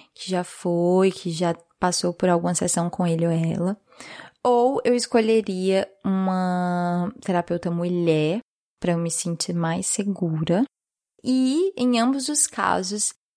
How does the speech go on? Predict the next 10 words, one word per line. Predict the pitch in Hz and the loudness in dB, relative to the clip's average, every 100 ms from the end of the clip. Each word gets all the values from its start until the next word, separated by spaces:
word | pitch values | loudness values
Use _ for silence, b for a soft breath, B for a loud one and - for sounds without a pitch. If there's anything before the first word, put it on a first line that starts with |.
| - | -2
eu | 202 | -2
faria | 208 220 208 214 | 0 0 0 0
muitas | 226 226 233 247 320 330 285 | 2 2 4 2 0 -4 -6
perguntas, | - 240 220 190 180 175 180 - 175 185 - - B B B - | -2 0 0 0 0 -2 -2 -2 -2 0 -2 -4 B B B -2
eu | 196 196 202 | 2 2 2
escutaria | 208 - 220 208 202 196 202 247 | 0 -2 -2 0 0 0 0 2
a | |
minha | 247 233 226 | 4 4 2
intuição, | 214 220 202 - - 180 170 170 170 175 B B B B B | 0 -2 -2 -2 -2 -2 -2 -4 -6 -8 B B B B B
porque | 208 180 - - 208 202 196 - | -4 -4 -8 -2 2 4 2 0